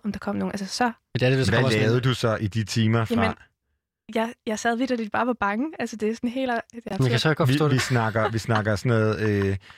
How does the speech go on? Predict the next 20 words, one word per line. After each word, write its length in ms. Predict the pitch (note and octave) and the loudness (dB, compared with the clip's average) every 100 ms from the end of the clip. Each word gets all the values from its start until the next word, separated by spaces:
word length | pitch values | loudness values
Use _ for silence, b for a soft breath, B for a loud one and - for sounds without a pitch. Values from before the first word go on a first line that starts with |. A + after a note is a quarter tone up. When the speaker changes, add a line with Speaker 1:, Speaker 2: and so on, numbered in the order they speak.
| B B | B B
Speaker 3:
tolv, 300 | - B2+ G#2+ | -2 0 0
seksten 420 | G2 A2 C3 - C3+ | 0 -2 -2 -2 -4
timer 400 | - C3+ D3 D#3 | 0 2 2 0
om 100 | B2 | -2
døgnet, 320 | A2+ C3 B2 | 0 0 0
du 40 | G#2 | 0
var 220 | A2+ G#2+ | 0 0
bange. 160 | G#2 B2+ D3 | 0 0 -2
Speaker 1:
<laughs> 20 | D4 - B B B | -6 -16 B B B
Ja, 120 | B3+ C4 _ | -8 -8 _
jamen, 220 | A3+ A3 - - | -10 -10 -10 -8
og 100 | G#3+ | -6
jeg 100 | G#3 | -2
sov 200 | A#3+ A#3 | -2 -2
heller 120 | G#3 | -6
ikke 80 | A3 | -8
særlig 180 | G#3 G3+ | -6 -6
meget 240 | G3 G#3 G#3 | -4 -6 -6
om 100 | A3+ | -4
natten. 300 | G3 F#3+ G#3+ | -4 -4 -6